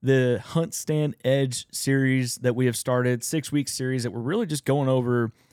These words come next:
Hunt Stand Pro Whitetail and the different features, different layers that are available within this tier of Hunt Stand.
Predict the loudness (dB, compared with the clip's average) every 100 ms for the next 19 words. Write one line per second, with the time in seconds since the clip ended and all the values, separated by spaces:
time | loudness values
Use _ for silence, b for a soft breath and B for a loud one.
0 | b b b 0 2 0 2 2 4 2
1 | 0 0 0 0 0 -2 -2 -4 -4 -2
2 | -2 -2 0 0 -2 -6 -8 -8 -2 2
3 | 2 2 0 -4 -8 -6 -4 -4 -2 -2
4 | 0 -2 -2 -2 -2 -4 -2 0 0 -2
5 | -4 -6 -4 -4 -6 -6 -6 -6 -8 -6
6 | -6